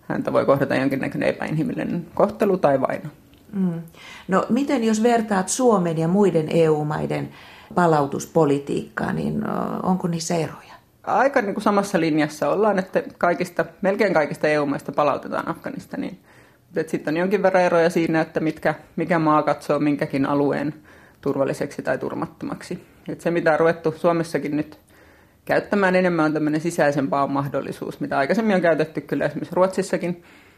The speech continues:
Speaker 1: Katsotaan, että vaikka ihminen on kansainvälisen suojelun tarpeessa siellä kotialueellaan, jossain pienessä kaupungissa tai maakunnassa, niin hänet esimerkiksi voi tästä huolimatta palauttaa Kabuliin, jonne sitten arvioidaan, että se vaino ei ulotu, että siellä voi turvassa elää.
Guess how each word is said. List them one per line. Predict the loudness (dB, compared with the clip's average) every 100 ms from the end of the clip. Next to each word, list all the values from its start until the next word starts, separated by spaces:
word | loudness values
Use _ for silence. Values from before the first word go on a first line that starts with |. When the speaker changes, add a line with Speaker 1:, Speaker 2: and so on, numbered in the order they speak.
| _ _
Speaker 1:
Katsotaan, | -2 -2 0 0
että | 0 0
vaikka | -2 0
ihminen | 0 0 2 2
on | 2 0 -2
kansainvälisen | -2 0 2 0 -2 -4
suojelun | -2 -2 0
tarpeessa | 2 2 0 -4 -2 -4 -4 -10 _ -20 -20 _
siellä | -2 0 2
kotialueellaan, | 0 4 4 6 4 2 0 -2 -4 -6 -8
jossain | -8 -6 -4 -4 -6 -8 -2
pienessä | 0 0 0
kaupungissa | 0 2 -2 -2 -2
tai | 2
maakunnassa, | 2 2 0 -2 -2 -8 -8 -4
niin | -2
hänet | 0 -2
esimerkiksi | -4 -4 -6 -2
voi | -2 0
tästä | 0 -2
huolimatta | -2 0 0 -4 -2
palauttaa | 0 0 -2 0
Kabuliin, | 0 2 0 -2 -6 -10 -20 -20 -20 _ _ -6
jonne | -4 -6
sitten | 0 0
arvioidaan, | 2 -2 0 -2
että | -2 -4
se | 0
vaino | 0 0 -2
ei | -2
ulotu, | 2 2 2 -4 -10 -10
että | -10 -8
siellä | -6 -4 -2 -2
voi | -2 -4 -14 _ -20 -20 _ -4
turvassa | -2 -2 0 0
elää. | 0 -2